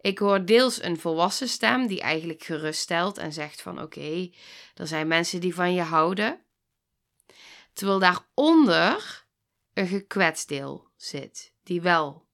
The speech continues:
onderliggende pijn ervaart." En ik vraag vervolgens, "Als je dit leest, is het herkenbaar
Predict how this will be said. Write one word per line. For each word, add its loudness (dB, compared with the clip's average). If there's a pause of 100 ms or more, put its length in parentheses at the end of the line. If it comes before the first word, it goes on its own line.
onderliggende -4
pijn -2
ervaart." -20 (880)
En -2
ik 0
vraag 4
vervolgens, -6
"Als -2
je -8
dit -6
leest, 0
is -8
het -12
herkenbaar -2